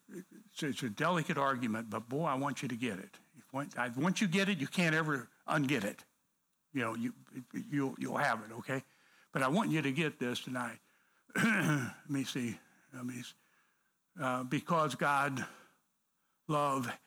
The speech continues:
has been poured into our hearts through the Holy Spirit who has been given to us. You see, at just the right time,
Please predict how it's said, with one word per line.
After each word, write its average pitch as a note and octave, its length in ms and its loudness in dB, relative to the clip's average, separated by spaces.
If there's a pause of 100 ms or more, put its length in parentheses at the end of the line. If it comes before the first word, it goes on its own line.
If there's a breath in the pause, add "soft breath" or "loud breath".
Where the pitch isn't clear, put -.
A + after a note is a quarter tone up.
(160 loud breath)
has C#3 220 0
been C3+ 240 0
poured D3 500 0
into C#3+ 400 -2
our C3 160 0
hearts C3+ 560 -2 (320 soft breath)
through D3 140 0
the C3+ 100 0
Holy C3+ 320 0
Spirit A#2 520 -2 (1200)
who C#3 260 2
has C3 340 0
been A#2+ 280 0
given B2 360 0
to C3 240 -2
us. A#2+ 480 -2 (800 soft breath)
You C3 120 0
see, F3+ 340 2
at B2 140 0
just D#3+ 360 2
the D#3+ 100 0
right C#3 340 0
time, A2+ 600 -2